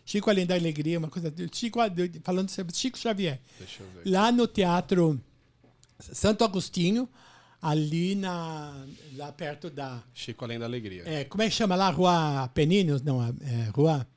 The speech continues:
Speaker 2: Não, aqui, peraí que eu vou ver
Speaker 1: É, é perto,
Speaker 2: agora.
Speaker 1: é perto do metrô Vergueiro.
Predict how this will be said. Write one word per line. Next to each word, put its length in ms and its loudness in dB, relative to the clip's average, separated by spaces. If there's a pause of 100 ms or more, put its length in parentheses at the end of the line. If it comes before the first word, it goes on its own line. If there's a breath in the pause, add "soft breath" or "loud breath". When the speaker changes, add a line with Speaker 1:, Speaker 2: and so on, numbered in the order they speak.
(180)
Speaker 2:
Não, 200 -14
aqui, 180 -18 (100)
peraí 240 -8
que 80 -18
eu 60 -10
vou 180 -10
ver 160 -8
Speaker 1:
É, 300 0
é 100 -4
perto, 280 2
Speaker 2:
agora. 100 -4
Speaker 1:
é 20 2
perto 360 2
do 60 0
metrô 280 -2
Vergueiro. 640 -6